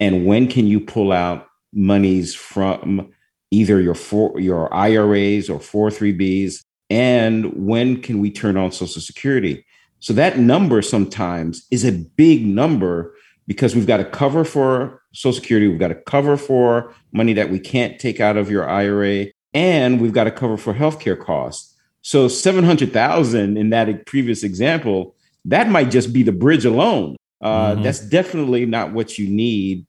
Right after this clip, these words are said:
Speaker 1: for the total nest egg to get you to and through retirement.
Speaker 2: Okay, well, so let's use some real world, real world examples here, Jude. So I got a couple of emails, all right? So I'm gonna share these with you. You kinda give us some response on this.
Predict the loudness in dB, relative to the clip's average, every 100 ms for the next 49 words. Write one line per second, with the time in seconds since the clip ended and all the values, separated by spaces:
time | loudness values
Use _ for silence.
0 | -20 -8 0 2 2 -2 -4 -2 0 0
1 | 0 -2 -4 -6 -6 -6 -10 -20 _ -10
2 | -6 -2 -2 -2 -6 -6 -4 0 0 -2
3 | -4 -4 -4 -4 -6 -6 -6 -10 -16 -6
4 | -2 -2 -2 0 0 0 0 0 0 2
5 | 4 2 2 0 2 2 2 0 2 4
6 | 2 0 -2 -2 -2 0 2 2 2 0
7 | 2 0 0 0 0 0 -2 -2 0 -2
8 | -2 -2 -2 -2 -2 -2 -2 0 2 2
9 | 2 2 2 0 0 -10 _ 0 0 0
10 | 0 0 -2 -2 -4 -6 -6 -6 -6 -6
11 | -4 -6